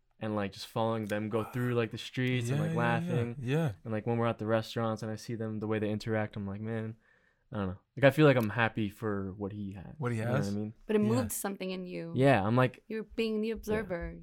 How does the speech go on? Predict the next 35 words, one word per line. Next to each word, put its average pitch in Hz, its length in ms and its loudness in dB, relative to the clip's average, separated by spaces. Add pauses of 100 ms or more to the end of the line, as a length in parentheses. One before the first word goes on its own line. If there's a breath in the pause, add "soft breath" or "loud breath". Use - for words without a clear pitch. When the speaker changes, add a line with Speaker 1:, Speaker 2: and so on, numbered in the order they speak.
Speaker 1:
I 147 60 2
guess, 233 180 8
like, 226 140 10
Speaker 3:
Yeah, 190 60 -8
Speaker 1:
f-, 175 200 -8
Speaker 3:
yeah. - 40 -8
Speaker 1:
from 147 380 6 (460 soft breath)
him 147 260 8
being 135 240 6
here 117 260 4
and 113 100 2
him 113 100 2
moving, 131 580 0
Speaker 2:
Yeah. 123 300 0
Speaker 1:
it's - 160 -8
like, 110 320 0 (300)
I 117 100 -2
always 123 240 0
knew 120 320 0
how 113 220 -2
he 104 60 -6
felt, - 480 -4 (220)
you 113 100 -4
know, 113 240 -2
Speaker 2:
Right. 143 220 4
Speaker 1:
inside 120 500 0
because 123 200 -4
Speaker 2:
Right. 110 80 -4
Speaker 1:
we 110 40 0
were 110 120 2
always 110 220 0
together. 117 380 -4 (120)
Speaker 2:
Right. 143 380 2 (340)
Speaker 1:
But, 113 100 2
like, 104 280 2